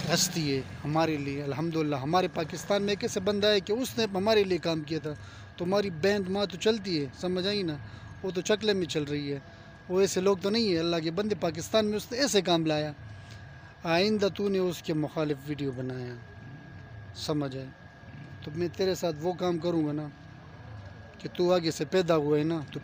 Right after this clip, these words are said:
पीछे से तुम्हारी बंद कर लूँगा, समझ आई ना? और तुम्हारी वो जो बहन है ना, वो भी मुझे पता है बारकों में क्या किसके साथ पकड़ी थी। ये पता है आपको किसके साथ पकड़ी थी? ये भी बताओ ज़रा।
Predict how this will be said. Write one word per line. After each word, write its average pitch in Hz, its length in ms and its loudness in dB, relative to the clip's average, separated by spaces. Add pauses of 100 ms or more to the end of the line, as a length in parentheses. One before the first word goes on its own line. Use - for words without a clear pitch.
पीछे 175 240 -2
से - 140 -8
तुम्हारी 147 300 -2
बंद 139 200 -2
कर 143 140 -6
लूँगा, 139 340 -4 (440)
समझ 156 280 -2
आई 156 140 2
ना? 139 160 -6 (420)
और 156 160 2 (100)
तुम्हारी 160 360 0
वो 156 60 2
जो 143 100 -4 (100)
बहन 151 280 2
है 156 60 0
ना, 208 100 -4 (520)
वो 170 80 -8
भी 170 100 0
मुझे 151 220 0
पता 151 240 -4
है 139 60 -4
बारकों 147 320 2
में 165 140 2
क्या 170 140 0
किसके 160 300 -6
साथ 143 180 0 (440)
पकड़ी 156 240 -4
थी। 156 120 -2
ये 180 80 4
पता 247 220 2
है 262 80 6
आपको 208 260 0 (680)
किसके 214 220 -2
साथ 160 200 2
पकड़ी 151 320 -2
थी? 143 160 -8 (300)
ये 180 80 4
भी 170 160 -2
बताओ 143 340 -2
ज़रा। 135 240 -6